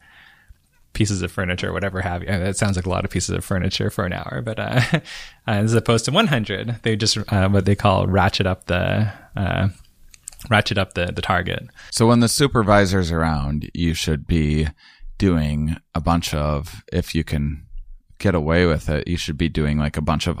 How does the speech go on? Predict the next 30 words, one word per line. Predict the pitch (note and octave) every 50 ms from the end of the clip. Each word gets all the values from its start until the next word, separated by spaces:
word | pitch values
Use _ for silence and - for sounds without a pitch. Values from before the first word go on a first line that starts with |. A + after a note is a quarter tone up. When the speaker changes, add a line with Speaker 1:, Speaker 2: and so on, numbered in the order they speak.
| -
Speaker 2:
unnecessary | - E2 E2 D#2 D#2 D#2+ E2 F2 - - F2+ - - - D2 D2 D2 C2+ A#1 B1 C#2 C#2+ D#2 - - -
Speaker 1:
Oh, | F#2 F2+
yeah. | F2 F#2+ G2 - - -
Speaker 2:
things | G#2+ G#2 F2+ E2 D#2+ E2 E2 - - -
that | D#2+ E2+ D#2+ - -
makes | F#2 G#2+ A2+ A2 - -
it | B1
look | F2+ G2+ A#2+ D3+ E3+ - -
like | G#2 F#2 F2 D#2+ -
you're | E2+ D#2+
working | D#2 D#2+ D#2 D2 D2 - C#2+ D2+ D2+ D2
Speaker 1:
Exactly. | D#2 E2+ F2+ F#2 A#2+ B2 - G2 F2+ F2 G2+ G#2 -
Speaker 2:
really | F2 E2+ D#2+ D2+ D2+
hard | D#2+ E2 E2 D2+ D2+ D2+ D2+
and | D#2 D#2+ -
frantically, | - E2+ D#2+ D#2 D#2 - D2+ D2 - - C#2+ C#2+
but | C#2+ - E2+ E2 - -
it's | D2+ D2+ - - - -
in | F2 E2 D#2+ D#2+
fact | - - G2 F2+ E2+ - - -
taking | - - E2+ E2 - D#2+ D#2
you | D2+ D#2 D#2
much | D2+ D2+ D2+ D2+ D#2 - -
longer | D#2+ D#2+ D#2+ D#2+ D#2 D2 D2 D2+ D2
than | - D2+ D#2
it | D#2 - -
usually | - F2+ D#2+ D#2 - C#2+ C#2 D2 C#2+
does | - D2 C#2+ C#2+ - -
to | - - -
complete | - - C#2+ - - - D#2 C#2+ -